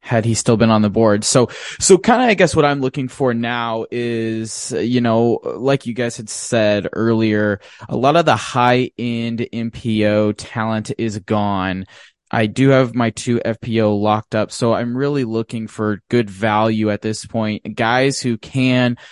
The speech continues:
on any given weekend, pop off and give me a W, but guys who are not going to finish eightieth and absolutely ruin a week for me.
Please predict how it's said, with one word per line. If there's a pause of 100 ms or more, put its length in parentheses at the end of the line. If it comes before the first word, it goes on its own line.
(200)
on
any
given
weekend,
pop
off
and
give
me
a
W,
but
guys
who
are
not
going
to
finish
eightieth
and
absolutely
ruin
a
week
for
me.